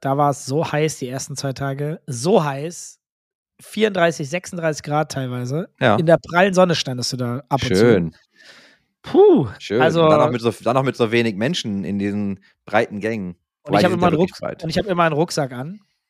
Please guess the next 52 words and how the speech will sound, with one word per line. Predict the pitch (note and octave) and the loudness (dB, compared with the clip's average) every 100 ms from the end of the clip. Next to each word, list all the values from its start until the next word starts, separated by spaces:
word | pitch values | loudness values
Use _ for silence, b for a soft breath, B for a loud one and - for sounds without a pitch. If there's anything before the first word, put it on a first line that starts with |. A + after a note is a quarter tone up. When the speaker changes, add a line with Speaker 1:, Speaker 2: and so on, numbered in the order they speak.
| _ _ _ | _ _ _
Speaker 2:
Ja. | C3 G#2 | 2 4
Speaker 1:
Also | C#3+ C3+ - - F#3 F#3 | 4 2 -2 -16 -16 -16
dann | G3 D#3 D3+ D#3+ _ _ _ | -2 0 0 -2 _ _ _
durchgeschwitzt | C#3 D#3+ G#3+ - D3+ - C#3 - | 0 4 4 2 0 2 -4 0
hinten | D3 D#3 | -2 0
am | C3+ | -2
Rücken, | B2+ B2+ C#3 F3 C4+ | -2 -4 -4 -6 -6
wie | F3 C3+ | -4 -2
es | F#3 | 0
nur | F#3 D#3+ | 4 4
se-, | D#3+ F#3 | 4 0
wie | D3+ F3 | 0 -2
es | A#3+ | 2
nur | F#3+ | 2
geht. | D#3+ D3 - - - b b b | 4 2 2 -4 -12 b b b
Speaker 2:
Hasse | - C#3 - | -6 -6 -6
ich, | G2 | -12
ne? | G2+ C#3 E3 _ | -12 -12 -14 _
Also | - G#2+ | -4 0
Speaker 1:
Traum. | A#2+ C#3+ A#2+ | 2 2 -2
Speaker 2:
ich | G2 | -8
bin | D3 | -4
ja, | D3+ | -4
ich | A#2+ | -2
bin | D3 | 0
ja | D3 | 2
eh | D3+ | 2
so | C3+ | 2
ein | A#2+ | 0
Typ, | B2 A#2 | -2 -2
wenn | A2 | -2
ich | A2+ | -2
mich, | A2 A2+ - | -4 -6 -6
wenn | - | -6
ich, | A2+ G#2 - | -4 -6 -8
wenn | G#2 | -6
ich | A2 | -6
Sport | - A#2 C#3+ - | -2 4 4 4
treibe, | A2+ A2+ | 0 2
also | A2+ | 2
ich | G#2+ | 0
schwitze | - C3+ A2+ | -4 -6 -4
ja | |
schnell | G2 G2+ | -4 -4
beim | F#2+ | -4
Sport, | - - A2+ | -6 -2 0
und | |
das | G#2+ G2+ | 0 -4
ist | |
eigentlich | A2+ G#2+ | -2 -2
was | G2+ | -4
Gutes. | G2 G2+ D#2 - | -4 -4 -4 -8